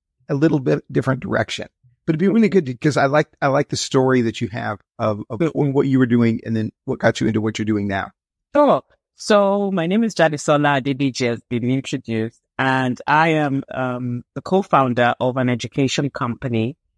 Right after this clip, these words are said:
Speaker 2: in Nigeria called stem Met. And we equip children in our country, in our continent, with skills that they need for the future. So through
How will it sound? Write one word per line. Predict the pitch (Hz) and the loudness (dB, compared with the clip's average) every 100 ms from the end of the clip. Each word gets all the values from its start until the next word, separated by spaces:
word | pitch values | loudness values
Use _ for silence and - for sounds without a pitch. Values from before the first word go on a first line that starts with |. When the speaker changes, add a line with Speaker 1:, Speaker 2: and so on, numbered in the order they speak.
| _ - | _ -4
Speaker 2:
in | 127 123 | 0 2
Nigeria | 123 123 113 143 139 120 117 | 2 2 2 4 4 2 0
called | - 123 123 123 | -4 -4 -4 -6
stem | _ _ - 131 127 123 113 | _ _ -2 -2 -2 -6 -4
Met. | 107 - _ _ _ - | -6 -8 _ _ _ -4
And | 143 143 139 131 | 0 0 0 -4
we | 160 185 196 202 196 - | -2 0 2 2 0 -2
equip | 143 _ _ 190 170 _ _ _ _ _ _ _ | -6 _ _ -2 -2 _ _ _ _ _ _ _
children | - 208 208 180 180 185 | -2 2 4 4 2 0
in | 135 143 | -2 0
our | 131 120 | 0 -4
country, | - 185 202 190 180 185 | 0 0 0 -2 0 2
in | 151 | 0
our | 127 120 | -2 -6
continent, | - 170 170 170 170 165 170 _ _ _ _ - | -6 -6 -2 -2 0 -2 -6 _ _ _ _ -4
with | 151 - | -4 -4
skills | - 202 196 180 | 0 2 2 2
that | 151 131 | 0 2
they | 135 | 2
need | 135 135 | 2 0
for | - 113 | -4 -8
the | 110 | -6
future. | - 113 - - - | -4 -4 0 -2 -2
So | - 135 123 120 117 - _ _ _ | -2 0 2 0 -2 -6 _ _ _
through | 151 139 139 135 | -2 0 0 -2